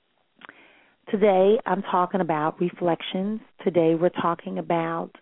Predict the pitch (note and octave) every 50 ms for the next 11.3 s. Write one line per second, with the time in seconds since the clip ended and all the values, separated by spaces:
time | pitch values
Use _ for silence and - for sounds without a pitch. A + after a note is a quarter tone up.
0 | - - - - - - - - _ _ - - - G#3 F#3+ F#3+ F#3+ G3 F#3+ G#3
1 | G#3 G3+ - G#3+ G3 F3+ F#3+ F#3 - - - G3 F#3 F3 E3+ E3+ E3 E3 E3 E3
2 | E3 E3+ - _ _ _ _ _ _ _ _ _ _ _ _ _ _ _ F#3 F3+
3 | F#3+ F#3+ F3+ E3+ - G3 F#3 F3+ E3+ D#3+ D#3+ - - - - - _ _ _ _
4 | - - - - _ _ - B3 A3 C4+ C4+ B3 G3+ F3+ - - - F#3+ F3+ F3+
5 | E3 E3 E3 D#3+ E3 F3 F3+ F3+ - - E3 E3+ D#3 F3 F3 E3+ F3 F3+ F#3 F#3
6 | F#3 - G3+ F3+ F3 F#3+ F3+ F3 F3 F3+ - - F3+ F3+ E3+ F3+ E3 F3 F3+ F3+
7 | F#3 F3 - - F3+ E3+ E3 - E3+ F3+ F3+ D#3+ F3 E3 D#3+ D#3+ - _ _ _
8 | _ - G3+ G3 - - - D#3+ F3 E3+ E3 - - - - F#3+ G3 G3 - _
9 | - - - - - - _ _ _ F3+ D#3+ F3+ F#3 F#3 - G3 F3+ G3 G#3 G#3
10 | A3 A3 F3+ F#3+ F3+ F3+ F#3+ F#3 - - - F3+ F#3+ G3+ - - D3+ D3+ D3+ D3+
11 | - - - - B3+